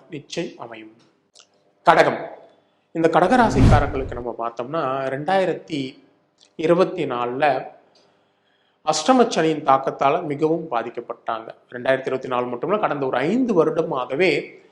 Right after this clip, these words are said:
அஷ்டம சனியால தேவையற்ற வீண் பிரச்சனைகள், மனக்குழப்பங்கள்,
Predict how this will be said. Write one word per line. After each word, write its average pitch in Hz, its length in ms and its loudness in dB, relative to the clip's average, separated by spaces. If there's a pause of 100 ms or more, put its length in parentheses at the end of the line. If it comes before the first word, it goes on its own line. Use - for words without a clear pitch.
(200)
அஷ்டம 180 420 -4
சனியால 151 640 0
தேவையற்ற 190 540 2
வீண் 180 340 -2
பிரச்சனைகள், 135 600 -6 (460)
மனக்குழப்பங்கள், 147 920 0